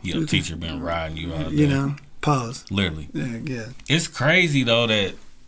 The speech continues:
Speaker 1: there's been a real influx of that in the last eight years.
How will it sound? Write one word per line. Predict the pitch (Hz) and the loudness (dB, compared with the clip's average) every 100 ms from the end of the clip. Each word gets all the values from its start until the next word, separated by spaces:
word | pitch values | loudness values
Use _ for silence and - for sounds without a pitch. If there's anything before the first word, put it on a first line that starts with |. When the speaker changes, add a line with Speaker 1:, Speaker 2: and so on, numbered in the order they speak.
| - - - - - - | -16 -16 -16 -20 -16 -2
Speaker 1:
there's | 127 131 | 0 4
been | 143 135 | 6 6
a | 104 | 4
real | 101 120 113 - | 2 2 0 0
influx | 107 139 143 101 101 90 95 | 2 4 4 2 2 2 -2
of | |
that | 98 98 87 - | 0 0 -2 -4
in | 104 | -2
the | 104 | 0
last | 98 110 104 - | 2 2 2 0
eight | 107 98 | 0 0
years. | 92 135 98 80 - | 0 0 0 -2 -8